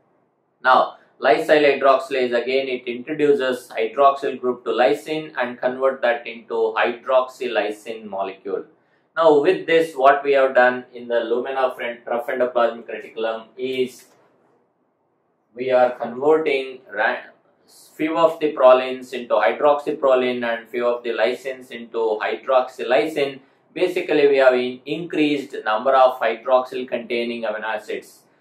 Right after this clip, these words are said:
Normally, we have three hydroxyl containing amino acid in a polypeptide chain, and they are, uh, serine, threonine, and tyrosine. Now, what we have done with this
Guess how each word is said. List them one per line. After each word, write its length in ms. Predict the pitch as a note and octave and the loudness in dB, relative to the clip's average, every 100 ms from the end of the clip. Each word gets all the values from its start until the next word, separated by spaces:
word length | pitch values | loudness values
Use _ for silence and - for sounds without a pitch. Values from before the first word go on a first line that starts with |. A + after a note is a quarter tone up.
| _ _ _ _ | _ _ _ _
Normally, 520 | B2+ D3+ F3+ F3 F3 D3+ | 2 4 6 2 0 2
we 120 | D3+ | 6
have 280 | C#3+ C#3+ - | 6 6 0
three 160 | E3 | 0
hydroxyl 600 | D#3 D3 D3 C#3+ D3 D3 | 2 4 4 2 2 -4
containing 440 | C#3 C3+ C#3 C#3 C3+ | -4 -2 -2 -2 -4
amino 220 | C3 C3 | -4 -2
acid 400 | C3 - C3 B2+ | -2 -2 -4 -2
in 120 | B2 | -2
a 80 | - | -2
polypeptide 720 | - B2 B2+ B2+ - B2 - | 2 0 0 -6 -4 -4 -4
chain, 400 | - B2+ B2 B2 - | -4 -2 -2 -8 -8
and 220 | A#2 A#2 | -8 -2
they 100 | A#2 | 0
are, 380 | A2+ A2+ A#2 - _ _ _ _ - | 2 2 0 -6 _ _ _ _ -6
uh, 280 | G#2+ G#2 - _ _ | -2 -2 -2 _ _
serine, 600 | - D3+ D#3 D#3 D#3+ D#3+ _ - | 2 4 4 0 -8 -18 _ -12
threonine, 640 | C#3+ D3+ C#3+ C#3 C#3 C3 B2+ | -2 -2 2 2 0 -4 -6
and 240 | A#2+ A#2 | -6 -4
tyrosine. 640 | C#3 D3+ D3 C#3+ C3+ C3+ C3 _ _ - | 0 0 -2 -4 -6 -6 -14 _ _ -4
Now, 280 | B2+ B2+ B2 | 4 4 4
what 260 | C3 D3+ | 4 4
we 100 | D#3 | 4
have 180 | D3 C#3+ | 4 4
done 280 | C3 C3+ C3 | 2 0 -2
with 240 | B2 A#2+ | -6 -4
this 440 | B2 B2 A#2+ - | -4 -4 -4 -16